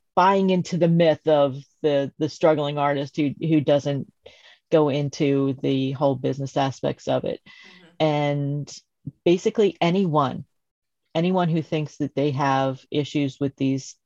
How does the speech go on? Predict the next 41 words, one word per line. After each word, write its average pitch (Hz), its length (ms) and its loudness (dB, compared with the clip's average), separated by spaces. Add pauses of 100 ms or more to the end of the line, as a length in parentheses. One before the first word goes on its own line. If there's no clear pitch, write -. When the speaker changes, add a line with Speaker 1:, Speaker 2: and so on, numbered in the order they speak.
(120)
Speaker 1:
these 139 180 -4
kind 139 180 -4
of 135 80 -6
things, 131 460 -4
I 139 200 2
want 131 480 -4
to 143 140 -4
work 135 280 -4
with 143 200 -6
them 127 440 -2 (760)
because 135 720 -4 (340)
it's - 1000 -12
so 175 360 0
much 175 280 0
easier 135 440 0
than 131 260 -6
anyone 135 640 -4 (440)
can 139 160 -4
expect. - 580 -10 (140)
And 131 140 -6
it's 131 200 -8
something 143 320 -4
that 127 100 -6
you 135 100 -6
can 135 160 -6
truly 135 640 -2 (540)
tailor 160 380 4
to - 180 -4
yourself 147 680 0 (600)
so 160 180 0
that 143 120 -2
that 139 200 2
way 147 100 2
you 139 160 0
do 139 160 -2
it 135 120 -2
in 135 160 -6
a 131 40 -4
way 131 280 -2
that's 123 240 -4
understandable 127 840 -4